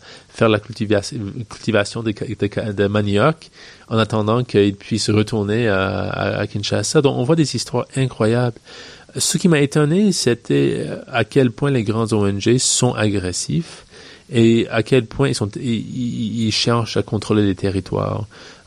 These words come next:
Euh, dans les a-, vers la fin des années quatre-vingt-dix, les États-Unis, euh, avec l'agence U S aid, U S A I D,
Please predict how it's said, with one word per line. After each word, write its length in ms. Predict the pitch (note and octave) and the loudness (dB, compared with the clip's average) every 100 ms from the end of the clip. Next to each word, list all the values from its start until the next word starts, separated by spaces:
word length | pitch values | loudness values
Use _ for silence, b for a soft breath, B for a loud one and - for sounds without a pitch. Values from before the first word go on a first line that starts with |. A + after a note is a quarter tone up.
| - | -2
Euh, 200 | A2+ A2+ | 0 2
dans 140 | A#2 | 2
les 140 | B2 | 2
a-, 140 | C3 B2+ - | 2 -2 -6
vers 360 | A#2 A2+ A#2+ | -12 -2 2
la 100 | C3 | 2
fin 140 | A#2 E3 | 2 0
des 160 | D#3+ | 0
années 160 | B2+ B2 | 0 0
quatre-vingt-dix, 1120 | - - - G2+ G2 F#2+ G#2+ C#3 - - - - _ | -4 -4 0 0 0 -2 -2 -2 -4 -8 -10 -16 _
les 140 | A#2 G#2+ | -2 0
États-Unis, 720 | - A2 - A2 A#2+ D3 D#3+ - _ b b b b | 2 -2 0 -2 0 0 0 -4 _ b b b b
euh, 300 | D3 G#2 G2+ F#2+ F#2+ G#2 | -2 0 2 0 -2 -2
avec 240 | G#2 G#2 | 0 2
l'agence 480 | G2+ G2 A2+ A#2 - | 2 2 0 0 0
U 160 | G#2 | 2
S 160 | G2 - | 2 0
aid, 480 | A2 C3 E3 D3 A#2 - _ | 0 2 0 0 -4 -8 _
U 120 | - G#2 | -4 -4
S 140 | - | -2
A 160 | G2+ F#2+ | -2 0
I 40 | |
D, 320 | G2+ A2 C3+ | 2 2 0